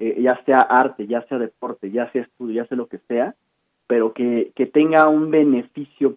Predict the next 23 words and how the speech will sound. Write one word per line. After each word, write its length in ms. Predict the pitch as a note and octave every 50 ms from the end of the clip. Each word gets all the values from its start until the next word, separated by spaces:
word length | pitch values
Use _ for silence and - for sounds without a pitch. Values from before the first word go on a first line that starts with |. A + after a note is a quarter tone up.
| - _
propio, 560 | - C3+ C#3 C3+ C3+ - _ - E2 E2 F#2+
no, 300 | G#2 A2 A2+ A2+ A2+ - -
no 160 | A#2 A#2+ A#2+
un 220 | A#2+ B2 C3 C3+
desgaste, 1300 | B2+ A2+ G#2+ G#2 - A2 A2+ A#2 A#2+ - - _ _ _ - G#2+ A2 G#2+ G#2+ G#2 G#2 G2 F2+ F2 E2+ - _ _ _ _ _ _
eh, 220 | - D#2+ E2 - - _ _
fisiológico, 760 | - B2 - - A#2 A2+ A#2+ C#3+ C#3+ C#3+ - A#2+ A2+ - A2+
un 120 | A#2 A#2
desgaste 340 | A#2 A#2 A#2 A#2+ A#2 - A2+
corporal, 480 | - G#2+ F#2+ - - G#2+ A#2 A#2+ A#2+ A2
un 140 | G#2+ G#2+
desgaste 340 | A2 G#2+ - A2+ A2 - -
emocional, 560 | A2 G#2+ - _ G#2 A2 A2+ A#2 A#2 A2+ A2 -
que, 180 | G#2 F#2+ - _ _ _ _ _ -
un 120 | B2 C3
desgaste 380 | C3 B2+ C3 C3 B2 - - -
con 140 | B2 A2+
las 100 | G#2 F#2+
relaciones 400 | F2+ G2+ G2+ G2+ - A#2 A2+ G#2
sociales 320 | - - - A2 G#2+ G#2+ G#2
con 120 | - G#2+ G2+
los 100 | F#2+ F#2
demás. 240 | A2+ B2+ C#3+ -